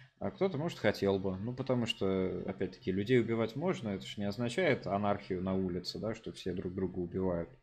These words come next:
В конце-то концов, когда люди выступают за аборты, они же не имеют в виду аборты в подвале при помощи вешалки. Они имеют в виду аборты в больнице, да, в медицинском сеттинге. То есть, иными словами, наверное, тогда должно быть можно убивать людей в медицинском сеттинге.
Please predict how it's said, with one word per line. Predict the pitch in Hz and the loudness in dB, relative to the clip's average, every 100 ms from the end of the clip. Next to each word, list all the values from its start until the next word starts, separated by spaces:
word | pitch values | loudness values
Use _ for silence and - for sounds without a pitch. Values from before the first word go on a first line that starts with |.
| _ - - - - - - | _ -20 -20 -20 -20 -20 -16
В | - | -4
конце-то | 98 - 123 - | -2 0 -2 0
концов, | 107 101 101 92 | 0 2 0 0
когда | - 95 107 110 | -2 0 2 4
люди | 120 113 104 | 4 4 4
выступают | 92 98 - - 104 92 | 2 0 -8 0 2 2
за | 101 | 2
аборты, | 104 135 175 - | 2 2 0 2
они | 98 104 | 2 0
же | - | 0
не | 110 | 0
имеют | 123 160 131 | 2 4 4
в | 104 | 2
виду | 98 | 2
аборты | 92 92 120 - | 2 4 0 0
в | |
подвале | - 95 98 107 95 | 0 0 4 4 4
при | 90 95 | 2 -2
помощи | - 90 87 - 90 | 0 -2 -2 -4 -4
вешалки. | 90 95 - 87 - - - - - - - | -2 -4 -4 -8 -10 -20 -20 -20 -18 -18 -4
Они | 101 170 | 0 2
имеют | 151 147 139 135 | 2 4 2 2
в | |
виду | 107 101 151 143 110 95 | 0 0 2 4 6 4
аборты | 87 95 123 123 - 101 92 | 2 2 2 2 2 2 2
в | 90 90 | -2 0
больнице, | 151 113 90 87 87 - - - - - | 2 2 2 0 0 -4 -6 -8 -10 -10
да, | 101 117 | -4 -2
в | 95 | 0
медицинском | 95 95 - 135 - 95 | 0 0 -2 -4 -4 -4
сеттинге. | - 90 90 87 85 87 - - - - - | 0 -2 -2 -4 -4 -8 -12 -18 -16 -18 -14
То | - | -10
есть, | 107 - | -8 -4
иными | 156 151 | 0 0
словами, | 131 127 139 190 160 127 113 | 2 2 4 4 4 4 4
наверное, | 101 101 156 131 104 | 2 2 0 2 0
тогда | - 92 120 113 | 0 0 4 4
должно | 98 92 - 120 | 4 0 2 0
быть | 98 - | 0 0
можно | 98 117 127 - 95 | 0 2 2 0 0
убивать | 90 92 98 101 - | 0 0 2 2 2
людей | 95 107 135 117 | 0 4 4 4
в | |
медицинском | 95 95 - 110 - 98 | 2 -2 0 -2 -2 -4
сеттинге. | - 98 92 87 87 - | 0 0 0 -4 -6 -8